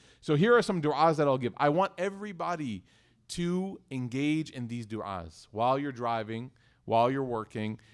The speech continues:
You know, I was describing this to somebody today because, and I'll end with this. There's a, uh, there are a couple of students that we have here at the seminary upstairs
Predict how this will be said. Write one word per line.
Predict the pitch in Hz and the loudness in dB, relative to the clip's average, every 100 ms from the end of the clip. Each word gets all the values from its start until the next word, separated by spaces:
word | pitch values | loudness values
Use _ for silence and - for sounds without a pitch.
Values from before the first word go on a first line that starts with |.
| _ | _
You | 120 | -4
know, | 135 131 - _ | 0 0 -2 _
I | 120 | -6
was | 123 123 | -6 -6
describing | 117 - 139 147 143 | -8 -2 2 2 0
this | 131 | -6
to | - | -10
somebody | - 120 120 113 | -8 -2 -2 -4
today | - 104 104 87 - _ _ _ | -8 -6 -6 -6 -12 _ _ _
because, | 117 110 127 117 107 | -12 -4 -2 -2 -4
and | 113 | -4
I'll | 110 | -2
end | 127 120 | -2 -2
with | 101 | -4
this. | 95 90 - - _ _ _ - | -8 -12 -14 -18 _ _ _ -12
There's | 110 113 104 | -4 -2 -2
a, | 107 | -4
uh, | 104 98 104 98 92 87 - | -4 -4 -4 -4 -4 -8 -8
there | 107 | -6
are | 107 | -6
a | |
couple | - 131 | -6 -10
of | 120 | -10
students | - 117 110 | -10 -6 -6
that | - - | -6 -12
we | 101 | -10
have | 101 92 | -10 -8
here | 101 | -10
at | 95 | -10
the | |
seminary | 95 107 104 95 92 110 | -8 -6 -6 -6 -8 -8
upstairs | 107 - - 107 120 | -10 -10 -4 -4 -4